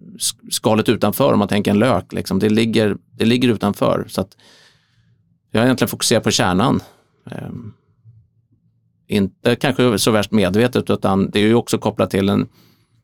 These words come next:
en behov av att, att pengarna måste ju in för att täcka löner och hyror och så vidare, vilket gör att det är egentligen en självbevarelsedrift som jag kanske då plockade upp för en tjugo år sedan. Att ha koll på att, ja, men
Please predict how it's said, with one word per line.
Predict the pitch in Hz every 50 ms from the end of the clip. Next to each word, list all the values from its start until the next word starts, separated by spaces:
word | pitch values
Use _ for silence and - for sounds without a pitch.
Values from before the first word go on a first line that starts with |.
| _ _
en | - 127 113
behov | 127 101 101 131 143 139
av | 120 113
att, | 110 95 - - -
att | - 113 - _ - - -
pengarna | - 98 95 104 123 139 160
måste | 156 156 139 - - 92
ju | 87
in | 117 156 - - 113 - - _ _ _ _
för | - 156
att | -
täcka | - 190 - - 95
löner | 110 143 160 143 104 98 92 90 90 95
och | 92 92
hyror | 104 101 95 90 90 - 90 87
och | 98 101
så | - 107
vidare, | 98 98 95 92 98 92 95 95 - - - - _ _
vilket | - - - 202 -
gör | - 92
att | 92 - -
det | - 101 101 104 - _ _ _ _ _
är | - 95 101
egentligen | 107 104 98 95 - 98 101
en | 98 98 95 92 104 -
självbevarelsedrift | - - 110 101 95 104 101 101 98 92 87 95 92 98 131 135 -
som | - 113
jag | 101 -
kanske | 98 - -
då | 95 92
plockade | - - 92 - 92 92
upp | 117 131 -
för | - 139
en | 120 104 - _ _ _ _
tjugo | - - 117 98 92 87 95 98
år | 110 139 135
sedan. | - - 64 60 - - _ _ _ _ _ _ _ _ _ _ _ _ _ _ _ _ _
Att | - - -
ha | - 98
koll | - - 104 120 131 131
på | - 98 98
att, | 98 95 - - - _ _ _ _ _ -
ja, | - 110
men | 107 107 104 104